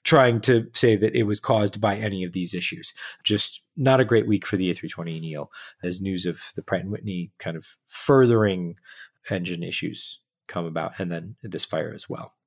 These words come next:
We shall turn our attention now to Boeing.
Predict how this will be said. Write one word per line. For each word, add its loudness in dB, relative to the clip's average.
We 6
shall 8
turn 4
our 6
attention 2
now 2
to 8
Boeing. 8